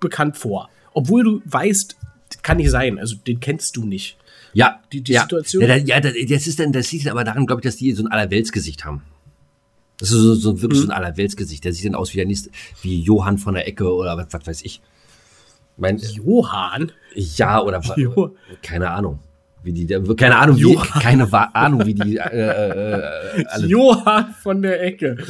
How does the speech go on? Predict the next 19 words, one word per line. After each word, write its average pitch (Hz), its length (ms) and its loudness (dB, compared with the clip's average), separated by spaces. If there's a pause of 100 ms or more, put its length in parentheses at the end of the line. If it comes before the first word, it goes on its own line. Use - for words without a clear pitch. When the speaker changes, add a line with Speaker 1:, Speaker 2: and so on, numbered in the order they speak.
Speaker 2:
wie 127 80 0
die 101 160 -6
Allerweltsgesichter 110 840 0
haben. 92 180 -4 (140)
Schöner 170 260 6
Name 160 260 6
übrigens 123 300 4
von 131 160 4
der, 123 120 2 (460)
Speaker 1:
<laughs> - 440 -20
Speaker 2:
schöner 147 240 0
Name 131 220 4
übrigens 113 200 2
für 117 80 -2
die, 110 80 4
Speaker 1:
Ja. 104 140 0
Speaker 2:
für - 140 -6
die 107 60 0
Folge. 110 380 0